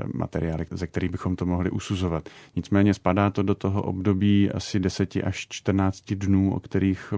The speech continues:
psychiatři hovoří jako o té eskalaci v mysli Jana Palacha a o tom, že se už intenzivně připravoval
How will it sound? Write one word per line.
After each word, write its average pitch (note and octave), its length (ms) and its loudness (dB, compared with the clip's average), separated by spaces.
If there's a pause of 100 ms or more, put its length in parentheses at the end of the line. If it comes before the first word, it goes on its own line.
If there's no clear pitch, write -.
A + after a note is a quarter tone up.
psychiatři F#2+ 640 -2
hovoří F#2 420 2
jako F#2+ 340 2
o G2 220 0 (440)
té F#2 440 2
eskalaci G2 840 2
v - 280 -12
mysli G2+ 640 0
Jana G2+ 240 4
Palacha G#2 540 2
a G#2 200 0
o G2+ 100 -2
tom, G2+ 300 2
že F2+ 120 -2
se G2+ 220 -2
už G#2 340 -8
intenzivně F#2+ 600 2
připravoval E2+ 680 0